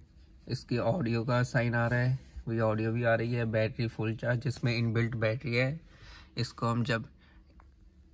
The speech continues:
ऐसे slide करते हैं towards the left और ये हमको ऐसे double view आ जाता है। और जब इसको हम फिर से left में slide करते हैं, ये हमारा front camera चल जाता है। और front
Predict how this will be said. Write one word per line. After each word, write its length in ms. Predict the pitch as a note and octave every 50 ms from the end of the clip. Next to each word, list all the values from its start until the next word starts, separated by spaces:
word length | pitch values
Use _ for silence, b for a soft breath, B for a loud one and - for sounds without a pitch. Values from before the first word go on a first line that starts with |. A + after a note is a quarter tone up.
| - - - - - - - - - - - - -
ऐसे 300 | B2 B2+ C3 - - B2
slide 380 | B2 - B2+ A#2+ A#2 A2+ G#2+
करते 340 | - - A#2 A#2 - - B2
हैं 140 | A#2+ A#2+ A#2
towards 300 | - B2 A#2+ A#2+ A2+ A2+
the 160 | - B2+ B2
left 440 | A#2+ A2+ A2 A#2 B2 - - - -
और 240 | - A#2 A#2 A#2 A#2
ये 260 | A2+ A2 A2+ A2+ A#2 A#2
हमको 420 | A2 A2+ A2 A2+ - - A#2 A#2 A#2 A#2 B2+ - - -
ऐसे 300 | - A2+ A2+ - - A#2
double 300 | A#2 A2+ A2 G2+ A2 A2
view 200 | G#2 A2 A2+ A#2+
आ 100 | A#2+ A2+
जाता 280 | A2+ A2+ A2+ A2+ - A#2
है। 200 | A#2+ B2 C3 D3+ - - - - B B B B B B B B B B B B B B -
और 100 | A#2 A2
जब 220 | G#2+ A2+ A2 G#2+
इसको 320 | A#2+ A#2+ - - - B2 A#2+
हम 160 | B2 B2 B2
फिर 240 | A2+ - B2 A2+ A2
से 320 | - - - C#3 B2 A#2+
left 340 | B2 A#2 A2+ A#2 - - -
में 160 | A#2+ A#2+ A#2+
slide 320 | B2 - C3+ A#2 A2+ A2
करते 240 | - - A2+ - A#2
हैं, 60 | A#2
ये 160 | A2+ A2+ A2+ A2+
हमारा 260 | A#2 A2+ A2+ A2+ A#2
front 320 | - - - G#2+ G#2+ A2+
camera 340 | - - A#2+ A#2 A#2+ A#2 A#2
चल 200 | A2+ - A#2+ A#2+
जाता 240 | A#2 B2 A#2 B2+ -
है। 180 | B2 C3+ D#3 - - - - - - - - - - - - - - - - - - - - - - - - - - - B B B B B B B B B B B B B B - - - - - - - - - -
और 120 | - - -
front 380 | - - - A#2 G#2+ G#2+ A2